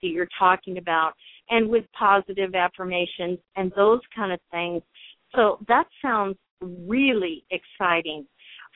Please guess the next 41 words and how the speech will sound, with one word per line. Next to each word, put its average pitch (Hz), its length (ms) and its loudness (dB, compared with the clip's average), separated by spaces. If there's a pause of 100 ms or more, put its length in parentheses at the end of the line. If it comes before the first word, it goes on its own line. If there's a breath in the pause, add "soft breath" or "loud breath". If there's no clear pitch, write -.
(120)
So 226 400 4
let's 254 420 0
go 403 180 0
back 277 300 -2
to 262 100 -12
the, 214 180 -2 (220)
the 180 100 -10 (100)
book 202 220 -2
that - 120 -6
you 190 100 -4
won 185 200 -2
about 185 340 2
last 165 260 0 (100)
night, 175 340 0
which 180 200 -8
is 180 100 -2 (120)
the 175 80 -4 (140)
chakra 170 420 2
book. 160 280 -4 (560 loud breath)
Can 320 180 2
you 415 180 4
explain 277 600 -6 (160)
just 294 220 -2 (180)
a 320 40 -6
little 277 440 -4
bit 214 220 2 (140)
for 220 160 4
our 190 220 4
listeners 185 600 -4 (340 soft breath)
what 240 320 2 (140)
that, 214 280 2 (320)
what 240 260 -2
the 233 160 -6
word 214 220 -2 (220)
chakra 202 440 0
is? 208 320 0 (180)
I 226 140 2
know 262 400 2
it's 294 120 -8 (100)
very 247 240 2 (100)
commonplace 226 680 2